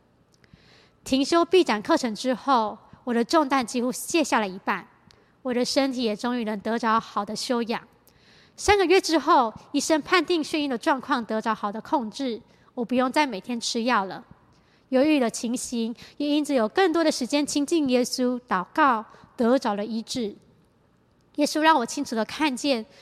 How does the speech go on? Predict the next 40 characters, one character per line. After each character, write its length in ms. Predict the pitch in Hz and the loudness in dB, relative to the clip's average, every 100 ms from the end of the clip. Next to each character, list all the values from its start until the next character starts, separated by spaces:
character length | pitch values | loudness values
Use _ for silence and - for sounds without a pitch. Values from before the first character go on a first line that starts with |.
| - | -10
我 140 | 269 240 | 0 2
为 180 | 285 466 | 6 4
什 160 | 269 | 4
么 100 | 220 | -2
忧 260 | 220 233 269 | 0 0 2
郁 140 | 294 240 | -2 -2
呢？ 340 | 226 214 247 _ _ _ _ | -4 -6 -8 _ _ _ _
不 100 | 254 | -2
是 160 | - | 0
因 160 | 294 277 | 0 0
为 160 | 285 254 | 0 0
毕 260 | - 277 | -2 -2
业 180 | 277 262 | 2 0
制 180 | - 254 | 0 -8
作 220 | 226 247 | -2 -2
压 160 | 226 214 | 2 0
力 120 | 233 | 0
太 260 | - 233 208 | -4 -6 -4
大， 260 | 262 214 - - - | -2 -2 -4 -20 -2
我 120 | 285 | 0
无 60 | 330 | 2
法 160 | 277 | 2
抗 340 | 214 - 330 247 | 0 0 0 2
压， 300 | 233 202 233 - - _ _ _ _ | 0 0 -2 -12 -20 _ _ _ _
而 120 | 269 | 0
是 160 | 254 311 | 0 0
因 140 | 285 | 2
为 60 | 320 | 2
我 160 | 247 | 2
对 120 | 214 269 | 2 0
自 120 | 311 | 2
己 60 | |
的 80 | 247 | 0
人 200 | 226 226 | 0 -2
生 300 | - 277 277 | -2 -2 -2
有 120 | 240 | -2
一 60 | 247 | -2
个 100 | 302 | -2
期 320 | - - 247 | -2 -2 -2
待、 360 | 233 330 247 | 2 4 2